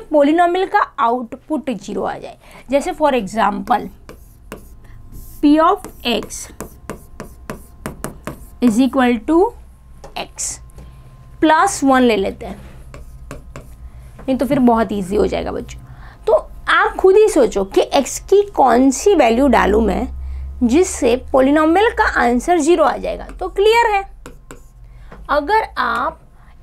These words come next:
X की value minus one डाल दो, क्या substitute करोगे, माइनस वन, तो P of minus one is equal to minus one plus one output मिल गया ज़ीरो। तो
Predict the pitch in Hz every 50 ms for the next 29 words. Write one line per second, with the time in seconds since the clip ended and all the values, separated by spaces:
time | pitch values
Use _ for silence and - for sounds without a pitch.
0 | - 262 285 294 285 - - - 392 381 359 277 277 311 330 294 269 247 - 220
1 | 233 240 277 330 339 - - 262 247 247 254 254 254 254 277 302 320 254 - -
2 | - - - - - - - - - - - - - - - - - 302 320 320
3 | 330 320 - - 349 349 302 - - 320 302 294 294 277 240 269 302 349 - -
4 | - - 254 240 240 233 247 285 311 359 - - - - - - - - - -
5 | - - - - - - - - - - - - - - 381 381 302 254 277 -
6 | - - - - 330 349 392 415 427 - - - 349 392 403 392 - 294 254 240
7 | 240 240 262 277 320 403 440 - - - 381 381 370 359 311 269 226 233 247 -
8 | - 254 254 262 - 294 320 302 269 254 240 240 262 294 349 359 - - 320 320
9 | 330 339 330 - - 294 302 320 349 - - 269 240 240 - - 233 226 233 220
10 | 226 - - - 285 294 247 - 247 247 233 214 202 190 208 208 220 277 - -
11 | - - - - - - - - - - - 254 269 262 190 - - - - -
12 | - - - 587 -